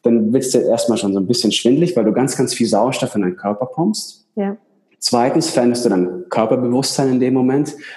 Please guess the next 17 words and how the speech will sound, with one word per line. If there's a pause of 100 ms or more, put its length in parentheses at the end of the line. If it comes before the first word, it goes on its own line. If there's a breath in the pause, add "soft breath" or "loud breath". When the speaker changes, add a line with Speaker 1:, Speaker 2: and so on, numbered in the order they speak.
(120)
Speaker 1:
und
du
brichst
ein
Muster,
in
dem
du
bist. (640 loud breath)
Und
wenn
du
das
gebrochen
hast,
dieses
Muster,